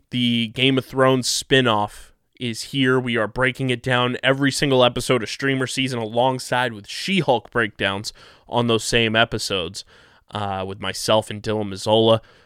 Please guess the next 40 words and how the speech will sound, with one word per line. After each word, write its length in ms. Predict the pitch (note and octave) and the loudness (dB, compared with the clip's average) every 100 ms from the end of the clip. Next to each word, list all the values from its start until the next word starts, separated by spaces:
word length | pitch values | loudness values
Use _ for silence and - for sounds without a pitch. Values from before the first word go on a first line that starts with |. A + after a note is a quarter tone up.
| _ _ | _ _
But 320 | G#2 G2 F#2+ | -4 -2 -2
go 140 | A#2+ B2 | 0 2
check 220 | C#3+ C3 | 4 6
out 160 | C3 | 4
the 80 | B2+ | 4
first 340 | - B2+ A#2+ B2 | 0 -2 2 0
episode. 480 | A#2+ A#2+ B2 A#2+ | 0 0 0 0
It 60 | A2+ | 0
was 160 | G#2+ G#2+ | -4 -6
a, 180 | G#2 - | -8 -8
a 60 | A2+ | -8
blast 420 | A2 G#2+ A#2 - | -4 -2 -4 -6
to 80 | B2+ | -8
record. 500 | A#2+ - A#2 A2+ A2 _ _ _ _ _ _ _ - | -8 -6 -4 -4 -6 _ _ _ _ _ _ _ -8
I'm 140 | A#2+ A2+ | -6 -2
sure 220 | B2 A2+ | 2 4
I'll 80 | A2+ | 4
be 120 | A2+ | 2
watching 400 | G#2+ A2+ - A2+ | 4 2 2 -2
the 100 | A2 | -2
episode 400 | A2 A2+ A#2 G#2+ | -2 -4 -4 -4
again 420 | A2 A2 G#2 G#2 - _ - _ | -2 -2 -2 -6 -14 _ -20 _
as 260 | - A2 G#2+ | -6 -6 -4
well. 380 | A2 A2 G#2 - _ _ - | 2 2 2 -2 _ _ -8
But 100 | A2 | 0
make 160 | C3+ | 0
sure 120 | - F#3 | 2 4
you 40 | |
guys 180 | E3+ D#3+ | 6 6
submit 380 | D#3 C#3+ E3 C#3 | 4 4 2 0
your 100 | C#3 | -4
Dragon 540 | B2 B2+ D3 C3+ B2 | -4 -2 -2 -2 -6
Scrolls. 400 | - B2+ A2 G#2 | -8 -6 -6 -6
That's 160 | A#2+ B2+ | -8 -6
what 100 | A#2+ | -8
we're 80 | |
calling 320 | A#2+ C3+ B2+ B2 | -4 -2 0 0
our 140 | A2+ | -2
fan-submitted 960 | - B2 B2 B2+ - B2 A#2 A#2+ A2+ - | -2 0 0 0 -2 -2 -2 -2 -2 -4
theories 580 | - C3 B2+ A2 G2+ | 0 2 2 -2 -6